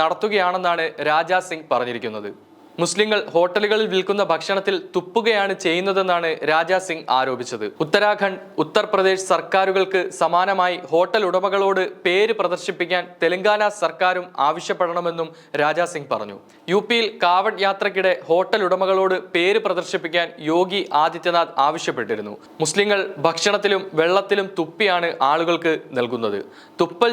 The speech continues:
ജിഹാദാണ് ഇവർ നടപ്പാക്കുന്നതെന്നും രാജാ സിംഗ് പറഞ്ഞു.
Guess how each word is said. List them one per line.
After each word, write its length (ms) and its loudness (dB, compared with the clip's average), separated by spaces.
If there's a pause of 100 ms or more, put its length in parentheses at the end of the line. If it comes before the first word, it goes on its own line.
(120)
ജിഹാദാണ് 480 2 (180)
ഇവർ 140 2 (100)
നടപ്പാക്കുന്നതെന്നും 840 0 (200)
രാജാ 320 2
സിംഗ് 200 -6
പറഞ്ഞു. 260 -6